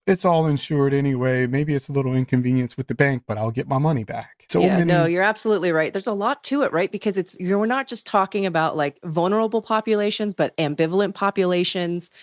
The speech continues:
Speaker 2: the groups that lack self-awareness, you know, but it's the vulnerable ones that I really,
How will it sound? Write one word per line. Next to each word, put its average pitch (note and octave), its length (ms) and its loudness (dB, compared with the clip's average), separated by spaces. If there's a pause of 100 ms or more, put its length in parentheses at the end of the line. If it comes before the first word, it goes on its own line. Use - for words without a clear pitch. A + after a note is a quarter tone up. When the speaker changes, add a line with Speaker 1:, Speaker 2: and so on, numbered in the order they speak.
(300)
Speaker 2:
the F#3 100 2
groups E3+ 320 0
that - 140 -2
lack D#3+ 200 -2
self-awareness, D#3+ 760 -4
you D#3+ 60 -4
know, D#3+ 140 0
but D#3 180 -2
it's - 180 -4
the E3+ 100 -2
vulnerable G3+ 460 2
ones D3+ 200 -2
that D3+ 100 2
I D#3 40 4
really, D3+ 320 0